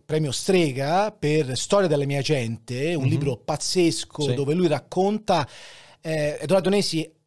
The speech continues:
Speaker 1: viene da una famiglia di imprenditori tessili. Altro libro che tra l'altro vi, vi, vi consiglio, ho sforato.
Speaker 2: Così,
Speaker 1: Quattro.
Speaker 2: così, quattro libri.
Speaker 1: Eh, Storia della mia gente racconta la storia della sua famiglia, della sua gente, la storia di Prato. Eh, eh, Nesi viene da una famiglia di imprenditori tessili. A Prato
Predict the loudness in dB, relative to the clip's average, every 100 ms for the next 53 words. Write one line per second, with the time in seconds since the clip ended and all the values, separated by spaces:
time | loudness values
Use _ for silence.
0 | -16 -16 -2 0 0 0 -2 -2 -2 -2
1 | -2 -2 0 -2 -2 -6 -6 -8 -8 -14
2 | -12 -2 -2 0 -2 -2 -2 -4 -4 -4
3 | -8 -8 -6 -2 -2 -4 -8 -10 -10 -8
4 | -4 -4 -6 -2 0 2 0 0 0 0
5 | 2 0 0 -6 -8 0 2 2 4 4
6 | 4 2 0 0 2 0 0 2 2 0
7 | -4 -6 -2 0 -2 -2 -2 2 2 2
8 | 0 -2 -2 -4 -4 -4 0 0 2 -2
9 | -4 -6 -4 0 0 0 -2 -4 -6 -6
10 | -6 -6 -8 -10 -8 -8 -4 -2 0 -2
11 | -4 -4 -2 -4 -4 -2 -2 -2 -6 -6
12 | -6 -6 -8 -8 -8 -10 -12 -16 -20 -20
13 | -20 -16 -6 -4 -4 -6